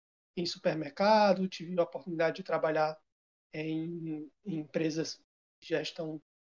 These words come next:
empresa, na verdade, de gestão de saúde, e tive um,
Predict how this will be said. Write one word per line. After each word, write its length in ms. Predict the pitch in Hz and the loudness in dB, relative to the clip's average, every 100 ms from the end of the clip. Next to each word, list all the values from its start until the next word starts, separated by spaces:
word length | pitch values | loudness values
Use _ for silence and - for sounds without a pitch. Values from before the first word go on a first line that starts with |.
| _ _ 220 | _ _ -10
empresa, 380 | 254 - 190 - | -8 -2 -2 4
na 80 | 175 | 4
verdade, 420 | 160 165 165 160 _ _ _ | 4 4 4 2 _ _ _
de 120 | - | 0
gestão 320 | 180 160 - 160 | 4 4 2 -4
de 80 | |
saúde, 720 | - 160 165 202 220 208 208 - _ _ _ _ | -4 -6 0 2 2 0 -4 -10 _ _ _ _
e 60 | 196 | -4
tive 420 | 185 202 202 226 | 0 2 2 2
um, 220 | 220 214 | 0 -2